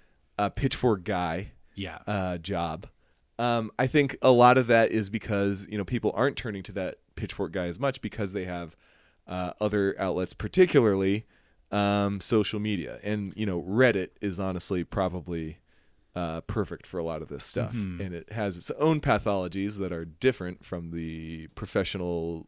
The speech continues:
Speaker 1: uh, corporate or independent, uh, media corporation or media operation. Uh, but, um, uh,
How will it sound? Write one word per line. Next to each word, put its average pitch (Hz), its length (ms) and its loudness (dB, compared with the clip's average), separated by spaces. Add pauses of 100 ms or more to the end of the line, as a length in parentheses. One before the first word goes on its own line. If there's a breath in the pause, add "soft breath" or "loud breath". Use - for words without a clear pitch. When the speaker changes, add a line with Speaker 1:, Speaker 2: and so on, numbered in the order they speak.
(100)
Speaker 1:
uh, 82 340 -8 (520)
corporate 101 480 0
or 147 200 2
independent, 87 520 -4 (180)
uh, 85 300 -8
media 87 360 -4 (140)
corporation 82 600 -6 (360 soft breath)
or 104 140 2
media 92 440 -2
operation. 87 580 -6 (560 soft breath)
Uh, 104 240 0 (140)
but, 107 320 4 (680 soft breath)
um, 92 600 -2 (1120)
uh, 92 520 0